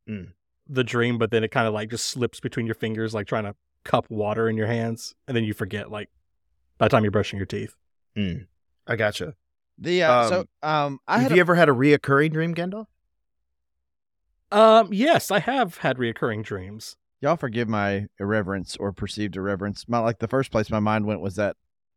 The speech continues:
Speaker 3: really bad dad joke in Mary Poppins about the guy who dreams he, he ate a giant pillow, and they were like, "Well,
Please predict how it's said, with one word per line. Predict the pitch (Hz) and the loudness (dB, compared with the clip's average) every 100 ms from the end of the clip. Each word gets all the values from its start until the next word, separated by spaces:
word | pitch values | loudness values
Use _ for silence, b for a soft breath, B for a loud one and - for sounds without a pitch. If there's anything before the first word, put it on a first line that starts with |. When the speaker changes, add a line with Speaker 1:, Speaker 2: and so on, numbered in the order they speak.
| _ | _
Speaker 3:
really | - 110 117 | -2 0 0
bad | 95 107 104 | 0 0 0
dad | 87 104 104 | 0 -2 -2
joke | 95 110 104 | -2 -2 0
in | 104 | -2
Mary | 95 98 101 | -2 -2 -2
Poppins | - 104 104 113 110 - - | -2 -2 0 -2 -4 -8 -10
about | 98 101 | -4 -4
the | 101 | -4
guy | 101 101 | -2 0
who | 104 | 0
dreams | 92 101 107 107 104 - _ _ _ _ _ | -2 -2 0 -2 -4 -8 _ _ _ _ _
he, | - 104 98 - | -4 -2 -2 -6
he | 101 | -4
ate | 104 104 | -2 0
a | 92 | -2
giant | 104 101 95 | -2 -2 -2
pillow, | - 107 107 110 110 | -2 0 2 0 0
and | 98 | -2
they | |
were | 98 | 0
like, | 101 101 | 0 -2
"Well, | 101 98 98 | -2 -4 -4